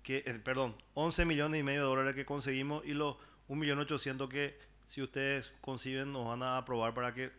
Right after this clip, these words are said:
demos como contrapartida para hacer eso. También, este, humildemente con la gestión de esta administración, hemos conseguido la donación de un jet en plena,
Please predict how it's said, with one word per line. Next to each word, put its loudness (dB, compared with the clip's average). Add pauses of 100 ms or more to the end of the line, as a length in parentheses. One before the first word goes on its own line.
demos -2
como -2
contrapartida -2
para 2
hacer -4
eso. -10 (640)
También, 2
este, 0
humildemente 2
con 0
la -2
gestión -2
de -2
esta -2
administración, -4 (320)
hemos 0
conseguido 0
la 4
donación 2
de -4
un -2
jet 4 (220)
en -2
plena, 2